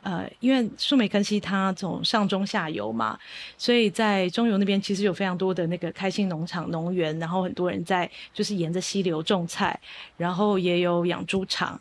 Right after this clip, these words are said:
然后当然，呃，上游的五仔厝那边其实也有一些比较资深的，就是在地住很久的居民，然后下游的话就比较多，呃，新住民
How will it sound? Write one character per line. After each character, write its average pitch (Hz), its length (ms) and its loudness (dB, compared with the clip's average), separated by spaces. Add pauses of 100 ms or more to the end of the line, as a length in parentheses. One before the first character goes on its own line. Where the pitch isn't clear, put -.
(100)
然 170 160 -6
后 190 180 0
当 185 240 0
然， 165 240 -4 (140)
呃， - 260 -8
上 233 320 2
游 160 200 -4
的 170 320 -4
五 196 100 -4
仔 196 140 2
厝 208 180 2
那 202 120 4
边 175 260 2
其 - 180 -4
实 - 340 -4
也 185 120 0
有 - 160 -2
一 185 40 -2
些 165 340 -4 (420)
比 165 80 -2
较 190 280 0 (300)
资 214 240 -2
深 190 300 0
的， - 200 -6
就 185 140 -4
是 190 80 -4
在 190 220 0
地 175 260 -8 (380)
住 226 120 2
很 165 200 -2
久 - 180 -4
的 - 80 -4
居 190 240 0
民， 190 320 -4 (420)
然 180 140 0
后 226 80 4
下 220 240 0
游 165 140 2
的 170 100 0
话 185 160 0
就 185 160 0
比 165 100 -6
较 175 180 0
多， 175 460 0
呃， 156 200 -8
新 233 240 2
住 240 180 -2
民 147 260 -8